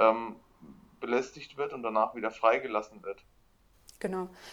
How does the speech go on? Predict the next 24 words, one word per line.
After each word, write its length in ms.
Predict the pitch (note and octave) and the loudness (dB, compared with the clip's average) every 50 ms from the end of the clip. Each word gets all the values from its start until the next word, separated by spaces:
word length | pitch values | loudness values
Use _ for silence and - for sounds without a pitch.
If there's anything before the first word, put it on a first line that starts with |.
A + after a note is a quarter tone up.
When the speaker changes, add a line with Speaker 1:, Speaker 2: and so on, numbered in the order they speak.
| - | -2
Speaker 2:
Aber 100 | - F#3+ | 2 2
das 140 | G3 G3+ G3+ | 2 4 4
haben 100 | A#3+ A#3+ | 2 4
sie 100 | A3 G#3+ | 6 6
auch 160 | B2 G3 A#3+ | 6 6 6
in 120 | C4+ B3 A3+ | 4 2 2
den, 280 | A3+ A3 G#3+ G#3+ A3 G#3+ | 2 2 2 2 0 -2
in 100 | - G3+ | -2 -4
den 100 | G3+ G3+ | -4 -4
Zeitschriften 640 | - A3 G#3+ A3 - - B3+ A#3+ A3+ A#3 - A#3+ A3 | -2 -2 -2 -2 -2 -4 -6 -6 -6 -6 -6 -6 -4
oder 140 | G#3 F#3+ G3 | -2 -2 -2
in 80 | F#3+ | -2
den 80 | F#3+ G3 | -2 -2
Zeitungen, 380 | - G#3+ G3+ G#3 A#3+ A3+ A3 G3+ | 0 -2 0 0 -2 -2 -2 -4
was 120 | G3+ G3+ | -4 -6
ich 160 | - G#3+ - | -8 -8 -6
mir 140 | - G#3+ G3+ | -4 -4 0
durchgelesen 540 | G3+ G#3+ G#3+ G#3+ - G#3 G#3 G#3 G#3 G#3 G3+ | 0 0 0 0 0 0 0 0 -2 -4 -6
hatte, 160 | G3 - G3 | -6 -6 -6
haben 100 | G3 F#3+ | -6 -6
sie 80 | F#3+ F#3+ | -6 -4
das 180 | F#3+ G3 G3 E3+ | -4 -4 -2 0
auch, 360 | E3+ F#3 G3+ G3+ - - - - | 2 2 2 2 0 -6 -6 -4
ähm, 440 | G3 G3 F#3 F#3 F#3 F#3 F#3 F#3+ | -2 -2 -2 -2 -2 -4 -4 -6